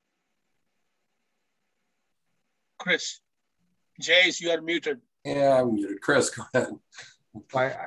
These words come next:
Speaker 3: I guess Marilyn touched on kind of where I was gonna go with my next question, 'cause I didn't get the pitch from Chief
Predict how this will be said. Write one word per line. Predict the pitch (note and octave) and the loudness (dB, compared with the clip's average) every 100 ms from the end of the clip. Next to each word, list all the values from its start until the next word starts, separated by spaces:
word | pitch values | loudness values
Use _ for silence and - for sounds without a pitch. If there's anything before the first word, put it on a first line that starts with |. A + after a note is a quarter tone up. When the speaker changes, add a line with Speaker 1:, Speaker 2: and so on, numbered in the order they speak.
| - B2+ | -8 -4
Speaker 3:
I | |
guess | C3+ D3+ D3+ D3 | 2 4 4 2
Marilyn | D3 D#3+ D3+ B2 | 2 4 2 0
touched | A#2+ C3+ - B2+ | 0 -2 -2 -6
on | A#2+ A#2 A2+ | -4 -6 -6
kind | B2+ | -4
of | B2 | 0
where | A2+ B2 | 4 4
I | B2 | 4
was | A2 | 0
gonna | A#2 A2 | -8 -4
go | A#2 A#2+ | 0 2
with | A2+ | 0
my | A2 | -2
next | A2 G#2+ - | -6 -6 -4
question, | C#3 B2 A#2+ G#2 | 0 0 -2 -12
'cause | G#2+ G#2+ | -4 -2
I | A2 | 0
didn't | A#2+ A#2+ A2+ | -2 -4 -6
get | G#2 | -8
the | G2 | -8
pitch | - A#2 A2+ - | -6 -6 -6 -10
from | G#2 G#2 | -14 -10
Chief | A#2+ | -10